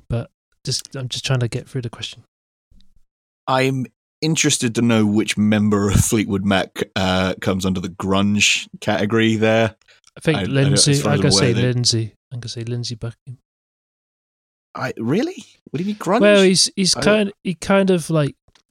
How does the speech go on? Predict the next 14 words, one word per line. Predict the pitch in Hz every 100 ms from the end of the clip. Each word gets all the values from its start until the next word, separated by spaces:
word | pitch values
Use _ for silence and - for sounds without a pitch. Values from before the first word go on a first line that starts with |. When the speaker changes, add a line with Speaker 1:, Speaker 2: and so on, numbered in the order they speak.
| _ -
Speaker 1:
after | 160 - 147
Rumours, | 131 147 123 110 104
he, | 120
like, | 117 113 -
cut | - 143
his | -
hair | - 135 131
off | 131 127 123
and | 110
tried | 127 117
to |
be | 110 123
more | 120 117
punk. | - 139 139 170 -